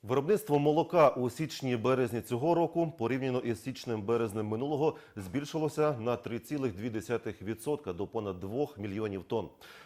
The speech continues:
У господарствах населення — на п'ятнадцять цілих одну десяту відсотка. Міністр Микола Присяжнюк повідомив, що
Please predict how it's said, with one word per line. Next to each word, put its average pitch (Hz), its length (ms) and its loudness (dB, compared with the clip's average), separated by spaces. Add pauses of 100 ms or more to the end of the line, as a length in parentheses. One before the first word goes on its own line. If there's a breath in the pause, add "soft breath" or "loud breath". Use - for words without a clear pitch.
У 107 60 -6
господарствах 107 560 0
населення — 147 520 0
на 120 240 2
п'ятнадцять 104 600 -6
цілих 127 260 -6
одну 104 160 -8
десяту 98 340 -8
відсотка. 87 420 -10 (500 loud breath)
Міністр 160 420 4
Микола 135 300 0
Присяжнюк 147 480 -2
повідомив, 120 420 0
що 127 360 2